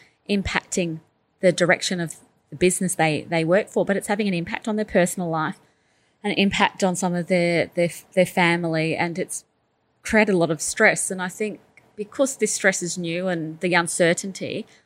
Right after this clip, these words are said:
unfortunately, we are seeing people behave a little bit differently, which is having an impact on, on the wider com-, business community, their service providers and their employees. And I, I like to think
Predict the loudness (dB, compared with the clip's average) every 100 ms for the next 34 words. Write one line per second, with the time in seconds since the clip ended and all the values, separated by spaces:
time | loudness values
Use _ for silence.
0 | -4 -2 0 -2 -2 -6 -4 -2 -2 -2
1 | -2 -4 -6 -6 -6 -4 -4 -4 -4 -4
2 | -4 -4 -6 -6 -8 -6 -6 -4 -4 -4
3 | -4 -4 -6 -6 -6 -6 -6 -6 -8 -6
4 | -4 -4 -6 -12 _ -2 0 2 0 2
5 | 0 0 -6 -12 -6 -4 -4 -6 -4 -4
6 | -4 -4 -2 -2 -4 -12 _ -4 2 4
7 | 4 4 -2 -4 -2 0 0 -2 0 0
8 | -2 -2 -2 0 2 2 0 -2 -2 0
9 | 0 0 -2 -4 -4 -4